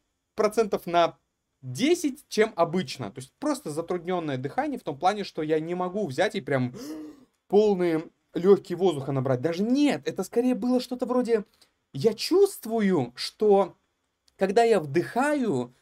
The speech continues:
мои легкие наполняются недостаточно сильно. Я даже не, не могу сейчас передать, но тот, кто знаком с этими ощущениями, тот понимает. То есть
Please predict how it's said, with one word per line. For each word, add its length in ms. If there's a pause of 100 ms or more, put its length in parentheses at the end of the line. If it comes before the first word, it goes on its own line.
(120)
мои 260
легкие 480
наполняются 1000 (1120)
недостаточно 960
сильно. 400
Я 180
даже 220
не, 340
не 100
могу 260
сейчас 280
передать, 540
но 200
тот, 240
кто 400
знаком 420
с 80
этими 260
ощущениями, 420
тот 160
понимает. 380
То 60
есть 100